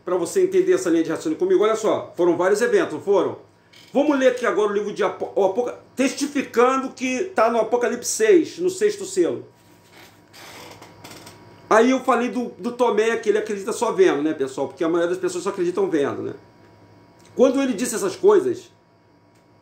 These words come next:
ele, Pedro, voltou a si. "Ouve, Tomé,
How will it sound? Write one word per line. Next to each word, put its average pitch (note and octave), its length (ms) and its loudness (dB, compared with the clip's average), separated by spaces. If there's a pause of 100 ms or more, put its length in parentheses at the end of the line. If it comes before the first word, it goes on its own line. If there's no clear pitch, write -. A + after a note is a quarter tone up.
(120)
ele, G3 340 6
Pedro, G3+ 460 -2
voltou G#3 440 0
a A#3 60 -6
si. F3 380 -4 (600)
"Ouve, A3 400 4
Tomé, C3+ 460 -4